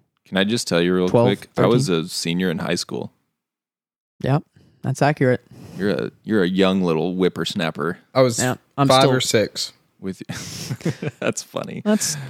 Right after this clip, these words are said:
Speaker 2: confusing
Speaker 1: With
Speaker 2: based
Speaker 1: your
Speaker 2: on, like, a lot of things
Speaker 1: with
Speaker 2: I know to be true. <laughs>
Speaker 3: What do you mean?
Speaker 1: He just told us that off,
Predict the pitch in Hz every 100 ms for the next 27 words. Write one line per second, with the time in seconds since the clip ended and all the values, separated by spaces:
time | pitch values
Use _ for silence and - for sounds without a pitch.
0 | - 117 120 120 123 120 117 120 180 117
1 | 113 127 123 120 120 120 127 117 123 117
2 | 113 120 120 - 135 - 269 285 269 254
3 | 254 - 262 - 165 190 202 233 147 104
4 | 104 _ _ - - - 175 - _ -
5 | 143 147 180 117 123 85 - _ _ _
6 | - - - - 92 87 -